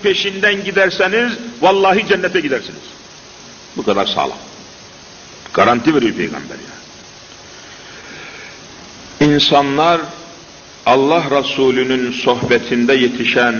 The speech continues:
bu muhteşem yıldızları terk edip, şeytanın teknesinde yetişen bu şehvet yıldızlarını, rezilleri, sefilleri, denileri, alçakları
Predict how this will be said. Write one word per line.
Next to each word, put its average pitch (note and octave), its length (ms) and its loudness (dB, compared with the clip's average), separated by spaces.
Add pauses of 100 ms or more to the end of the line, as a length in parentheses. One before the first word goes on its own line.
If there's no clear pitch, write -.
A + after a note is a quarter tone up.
(120)
bu A#2 80 0
muhteşem A#2 760 0
yıldızları A2 800 0 (880)
terk D3+ 360 2
edip, D3 260 2 (420)
şeytanın G3 920 2 (240)
teknesinde F#3+ 680 -2
yetişen F#3 540 2 (500)
bu D#3+ 80 0
şehvet G3 640 2 (680)
yıldızlarını, B2+ 880 0 (760)
rezilleri, F#3+ 680 2
sefilleri, F3+ 720 0
denileri, E3+ 480 0
alçakları D#3 880 0